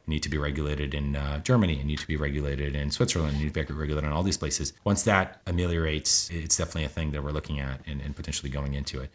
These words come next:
But it's also sad that, you know, the U K doesn't really count towards that. And it is yet another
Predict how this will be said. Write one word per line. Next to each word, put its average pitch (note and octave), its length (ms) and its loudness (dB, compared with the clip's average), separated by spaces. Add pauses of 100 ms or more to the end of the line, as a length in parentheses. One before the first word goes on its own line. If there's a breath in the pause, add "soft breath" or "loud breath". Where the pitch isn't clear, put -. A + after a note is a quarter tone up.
(200 soft breath)
But F2 100 2
it's - 260 8
also F#2 240 2
sad D2 440 4
that, C#2+ 200 -4
you C#2 80 -4
know, C#2 120 -2
the D2 100 -2
U D2+ 80 -2
K C#2+ 280 -2
doesn't D2+ 200 -2
really C2+ 160 -4
count D#2+ 340 -2
towards D2 260 -2
that. C#2+ 280 -2
And C2+ 340 -2
it C#2+ 80 0
is D2 180 4
yet D2 160 2
another C#2 380 0